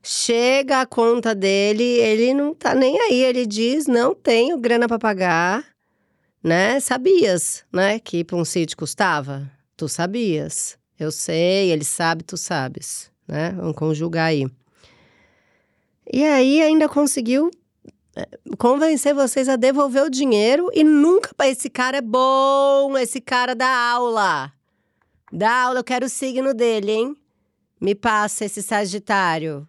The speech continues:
com Lua em, em, em Libra, que eu já sei tudo. Caramba, é, é um calote clássico.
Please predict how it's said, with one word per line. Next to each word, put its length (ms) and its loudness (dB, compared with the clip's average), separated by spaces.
com 200 -4
Lua 180 0
em, 300 -2
em, 380 -4
em 180 2
Libra, 560 -2
que 80 -6
eu 100 -2
já 180 0
sei 320 -2
tudo. 440 -4
Caramba, 1040 2
é, 200 -2
é 60 2
um 60 2
calote 460 0
clássico. 760 -4